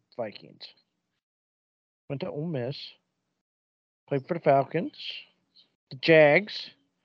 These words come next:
Patriots, Cardinals, Seahawks. Wow. Oh, off season.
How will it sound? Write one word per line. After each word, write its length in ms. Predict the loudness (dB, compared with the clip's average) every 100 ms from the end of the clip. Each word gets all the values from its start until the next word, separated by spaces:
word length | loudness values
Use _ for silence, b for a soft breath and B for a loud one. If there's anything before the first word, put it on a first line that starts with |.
| _ _ _ _ _
Patriots, 440 | 4 4 4 -2 2
Cardinals, 600 | 6 6 6 2 2 -2 -10 -18
Seahawks. 680 | -12 -10 -8 -10 -12 -18 -20 _ _ _ _ _ _ _ _ _ _ _ _ _ _ _ _ _ _ -2
Wow. 140 | 2
Oh, 280 | 8 8 6 2
off 220 | 2 2
season. 460 | -2 -4 -4 -8